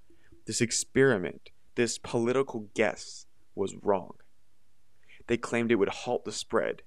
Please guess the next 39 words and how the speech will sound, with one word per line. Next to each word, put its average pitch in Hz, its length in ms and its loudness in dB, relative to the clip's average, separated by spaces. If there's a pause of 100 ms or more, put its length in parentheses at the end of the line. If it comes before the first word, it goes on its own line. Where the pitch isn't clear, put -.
(260)
but 104 140 6
it 85 100 0
did 98 140 2
not 95 240 0
do 95 140 -2
that, - 300 -8
not 117 160 4
even 98 260 0
close. - 720 -4 (2000)
In 117 100 6
the 120 80 10
past 139 300 6
about 113 240 6
ten 127 220 2
minutes, 101 380 4
all 101 160 6
the 123 100 0
facts - 380 2
I've 101 200 2
given 120 280 2
you 95 240 -2 (240)
has 101 180 -2
been 101 180 2
for 101 140 4
one 98 260 4
purpose, - 720 -2
and 98 140 0
this 92 180 0
is 98 140 4
it. - 260 2 (1040)
How 123 240 8
long 104 340 6
will 95 140 4
we 104 200 0
the 120 120 0
people 110 400 0
stand 101 480 0
for - 140 -4
this? - 460 -14